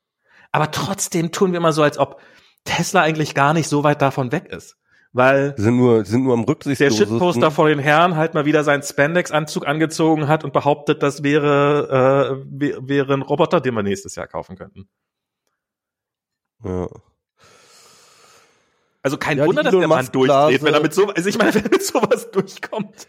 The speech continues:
Speaker 2: Ja,
Speaker 1: der,
Speaker 2: ja,
Speaker 1: der
Speaker 2: ja,
Speaker 1: muss sich
Speaker 2: ja,
Speaker 1: doch
Speaker 2: aber
Speaker 1: für Gott halten. Ich meine, der muss sich doch für Gott halten. Was, was würdest du denn machen? Stell dir vor, du könntest dich auf die Bühne stellen, würdest irgendwie einem Mitarbeiter sagen, "Du, zieh dir mal diesen, diesen,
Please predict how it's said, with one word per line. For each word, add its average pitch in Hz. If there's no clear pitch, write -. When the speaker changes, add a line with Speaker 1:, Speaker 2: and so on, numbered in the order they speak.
Speaker 2:
Ja, 202
Speaker 1:
der, -
Speaker 2:
ja, 262
Speaker 1:
der 165
Speaker 2:
ja, 214
Speaker 1:
muss 392
sich 349
Speaker 2:
ja, -
Speaker 1:
doch 214
Speaker 2:
aber -
Speaker 1:
für 180
Gott 247
halten. 180
Ich 170
meine, 214
der -
muss 302
sich 262
doch 196
für 180
Gott 160
halten. 147
Was, 170
was 170
würdest 208
du 262
denn 240
machen? 143
Stell 196
dir 202
vor, 226
du 214
könntest 220
dich 196
auf 170
die 156
Bühne 240
stellen, 214
würdest 190
irgendwie 190
einem 185
Mitarbeiter 185
sagen, 175
"Du, 190
zieh 208
dir 196
mal 170
diesen, 165
diesen, 160